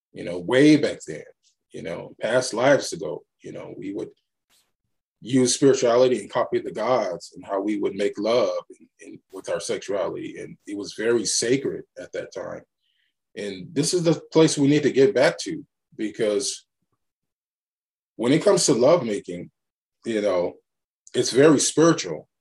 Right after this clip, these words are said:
but you, you have to be able to have the intention and know what you're doing to bring the right energy in the lovemaking. And it makes everything so much easier physically,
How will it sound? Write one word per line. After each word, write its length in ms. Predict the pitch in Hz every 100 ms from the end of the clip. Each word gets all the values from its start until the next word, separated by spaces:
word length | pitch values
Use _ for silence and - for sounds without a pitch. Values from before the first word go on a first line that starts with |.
| _ _ _ _ _ _ _ _ -
but 160 | 120
you, 300 | 147 165 113 -
you 140 | 151
have 120 | 170
to 80 | 127
be 140 | 127 139
able 200 | 135 131
to 100 | 107
have 180 | 135 123
the 160 | 104
intention 540 | 92 - 123 - 151 156
and 140 | 104
know 100 | 104
what 160 | 107 101
you're 120 | 95
doing 340 | 107 120 127 127
to 100 | -
bring 200 | 107 107
the 100 | 98
right 200 | 107 104 110
energy 340 | 104 95 95 107
in 460 | 113 113 95 85 _ _ _ _ -
the 100 | 92
lovemaking. 600 | 90 85 87 85 78 80
And 100 | -
it 80 | 98
makes 500 | 113 - - - - -
everything 720 | 135 127 101 92 87 82 - _ _ _ _ _ _
so 220 | - 131
much 320 | 127 110 - 113
easier 540 | 117 107 87 69 67 _ _ -
physically, 580 | 123 107 104 - -